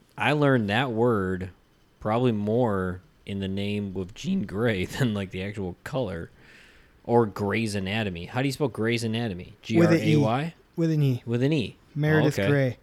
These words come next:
Speaker 2: The, the Grey that I think of is
Speaker 1: Okay.
Speaker 2: actually, um, the second version of Clue
Speaker 1: Oh.
Speaker 2: had a Sergeant Grey.
Speaker 1: Oh. Okay.
Speaker 2: There was a D V, uh, there was a V C R Clue game that included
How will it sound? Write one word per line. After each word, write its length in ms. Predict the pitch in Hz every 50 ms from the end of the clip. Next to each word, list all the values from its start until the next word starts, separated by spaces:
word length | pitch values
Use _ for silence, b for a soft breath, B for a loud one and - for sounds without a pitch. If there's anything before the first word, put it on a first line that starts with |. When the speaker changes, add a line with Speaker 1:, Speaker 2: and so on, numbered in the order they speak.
| B B B B B B B B
Speaker 2:
The, 180 | - 180 190 -
the 220 | - 185 170 170 160
Grey 280 | 135 143 160 190 220
that 160 | 220 220 180 151
I 140 | 143 202 254
think 280 | - - 165 143 127 -
of 400 | 127 120 120 123 131 - - - _ _ _ -
is 300 | 160 151 143 127 92 90 -
Speaker 1:
Okay. 80 | -
Speaker 2:
actually, 600 | 156 165 180 - - 175 170 160 143 139 139 135 - _ _ _ _ _ _ -
um, 400 | 135 135 131 127 123 123 123 113 - _ - - - - - - - _ -
the 140 | - 147 143
second 420 | - - - 196 220 - 269 226 165
version 380 | 151 165 165 170 160 165 156
of 220 | 131 123 117 - - _
Clue 480 | - - - 139 139 147 175 247 294 - - - _ _ _ _ _ _ _ _ _ _ _ _ _ _ _ _ _ - -
Speaker 1:
Oh. 260 | 87 95 104 139 196
Speaker 2:
had 180 | 226 180 180 170
a 60 | 151
Sergeant 580 | - - - 156 160 180 170 180 175 156 - -
Grey. 320 | - 127 123 113 - - - _ _ - -
Speaker 1:
Oh. 380 | - - 185 330 339 214 - - - - - - - - - - - _ _ - -
Okay. 380 | 90 - - - 302 339 185 - - _ -
Speaker 2:
There 140 | - 170 180
was 120 | 170 147
a 140 | 143 135 123
D 340 | 120 107 - 165 180 190 196
V, 220 | 196 202 175 160
uh, 40 | 147
there 120 | 139 170 175
was 80 | 160 147
a 60 | 135
V 220 | 117 131 180 208
C 240 | - - 175 151 147
R 200 | 151 180 190 185
Clue 340 | 185 - - 143 143 139 131
game 380 | 123 127 120 120 117 113 123
that 160 | 127 127 127 123
included 520 | 135 131 - - 156 147 143 131 123 113